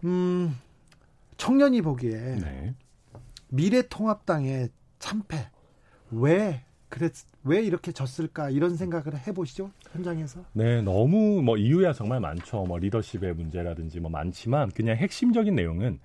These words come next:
Speaker 2: 어, 저희 당을 떠올렸을 때 좋은 게 별로 생각이 안 납니다.
Speaker 1: 네.
Speaker 2: 어, 예를 들면,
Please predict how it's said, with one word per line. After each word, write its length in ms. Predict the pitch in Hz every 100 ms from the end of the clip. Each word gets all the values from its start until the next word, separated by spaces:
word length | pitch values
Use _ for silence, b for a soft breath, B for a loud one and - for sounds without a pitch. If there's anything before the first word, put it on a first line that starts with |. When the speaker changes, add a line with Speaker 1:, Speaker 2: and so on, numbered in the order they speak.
| B B B B B -
Speaker 2:
어, 260 | 95 95 98
저희 220 | 120 185
당을 260 | 185 180
떠올렸을 600 | 165 208 226 208 - 143 127 -
때 360 | 123 123 123 - _
좋은 500 | - 113 170 262 285
게 100 | 214
별로 180 | 123 107
생각이 300 | 101 131 120
안 100 | 71
납니다. 400 | 71 64 62 - _ _ _
Speaker 1:
네. 240 | 131 131 131 b b
Speaker 2:
어, 120 | 104 98
예를 180 | 110
들면, 520 | 107 104 101 98 101